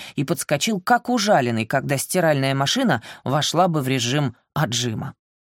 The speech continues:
В тревоге стал бы разыскивать тех, кто говорит из радиоприёмника. Звонок будильника поверг бы его в ужас, как повергает, впрочем, и меня. По облику предметов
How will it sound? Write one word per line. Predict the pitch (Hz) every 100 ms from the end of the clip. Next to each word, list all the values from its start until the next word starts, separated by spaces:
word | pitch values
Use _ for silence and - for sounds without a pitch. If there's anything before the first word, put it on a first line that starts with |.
| _ _ _
В | - -
тревоге | 180 143 180 214 196
стал | 175 165 175
бы | 165 170
разыскивать | 170 156 180 175 160 156
тех, | - 226 196 - - -
кто | - 190
говорит | 175 165 156 180 180
из | 165 131
радиоприёмника. | 135 147 151 135 135 120 120 117 110 - - _ _ - -
Звонок | 135 165 214 294 196
будильника | 220 208 294 285 277 269
поверг | - 247 185 196 262
бы | 220 208
его | 240 220 247
в | 185 147
ужас, | 262 294 247 175 - - -
как | 151 -
повергает, | 131 135 139 160 208
впрочем, | - 143 139 147 156
и |
меня. | 185 214 131 - _ _ _ _ _ -
По |
облику | 143 185 165 151 147
предметов | 147 135 170 240 113